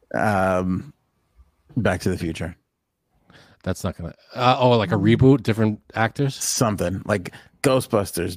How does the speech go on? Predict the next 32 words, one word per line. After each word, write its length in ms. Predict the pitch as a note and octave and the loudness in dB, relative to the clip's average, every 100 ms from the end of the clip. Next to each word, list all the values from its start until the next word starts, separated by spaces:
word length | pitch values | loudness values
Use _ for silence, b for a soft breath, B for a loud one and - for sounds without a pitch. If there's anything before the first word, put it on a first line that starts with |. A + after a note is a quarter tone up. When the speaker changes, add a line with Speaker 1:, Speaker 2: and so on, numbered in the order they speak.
| - | -2
Speaker 1:
Beetlejuice. 760 | C3 B2+ G2+ F2 - D2 - - | 0 2 0 -2 -6 -6 -6 -4
Like, 180 | G2 G2+ | -2 0
you 80 | G2 | 0
look 260 | A2+ A#2 | 0 0
at 80 | A#2+ | 2
all 540 | A2 G#2+ G#2 G#2 G#2 E2 - | 2 2 2 2 -2 -6 -4
like 220 | F#2 E2+ | -4 -2
that. 280 | F#2 F#2 - _ _ _ _ _ - | -2 -2 -6 _ _ _ _ _ -4
Speaker 2:
Well, 260 | A#2+ A2 | -2 0
look 140 | A#2+ A#2 | -2 -4
at 120 | - | -6
the, 100 | C#3+ G#2+ | -6 0
I 160 | B2 | 2
don't 120 | D3 | 2
know 100 | D3+ | 2
about 240 | C3 B2 - | 2 2 2
that. 340 | C3 G#2+ F#2 - | 2 2 -2 -8
I 300 | G#2+ G#2+ A#2+ | -6 -2 -2
haven't 220 | C3+ C3 | 2 2
heard 160 | C3+ | 4
anything 340 | C3 C3 C3 A#2 | 4 2 2 0
about 320 | G#2+ A2 G2+ | 2 2 0
that 200 | G2 F#2 | -2 -4
because 500 | - G2 F2+ - - _ _ _ _ _ _ _ _ _ - | -4 -2 -2 -4 -14 _ _ _ _ _ _ _ _ _ 0
a 100 | B2+ | 4
lot 220 | C3 C3 | 6 6
of 60 | |
people, 420 | C3 A#2+ A#2 A2 - | 4 0 2 -2 0
even 420 | C3 C3 C3+ B2+ A2+ | 0 2 4 4 4
the 160 | A2+ | 4
actors, 380 | A2+ G#2+ G2+ | 4 2 -4
what 100 | F2 | -6